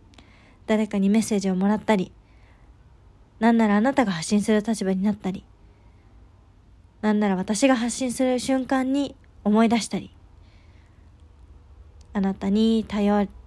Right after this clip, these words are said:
たり、頼られたり、誰かにもらったりしながら、私たち一緒に行こうね。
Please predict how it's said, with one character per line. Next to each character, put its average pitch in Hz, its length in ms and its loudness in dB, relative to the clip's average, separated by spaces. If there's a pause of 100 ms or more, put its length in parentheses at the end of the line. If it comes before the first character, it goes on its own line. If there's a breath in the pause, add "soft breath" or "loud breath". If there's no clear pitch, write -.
(100)
た 180 160 0
り、 240 400 2 (260 loud breath)
頼 233 320 4
ら 226 140 2
れ 208 120 -2
た 202 220 -2
り、 247 380 0 (400 loud breath)
誰 214 260 0
か 208 220 -4
に 254 280 2
も 220 200 4
ら 233 120 4
っ 233 40 -2
た 233 260 0
り 202 180 -4 (720)
し - 200 -6
な 240 160 2
が 220 100 -2
ら、 214 260 2 (1080 soft breath)
私 208 300 -2
た 202 120 -6
ち - 220 -10 (180)
一 226 60 -4
緒 233 160 -2
に 214 180 0
行 208 60 -10
こ 226 140 2
う 202 40 0
ね。 226 360 2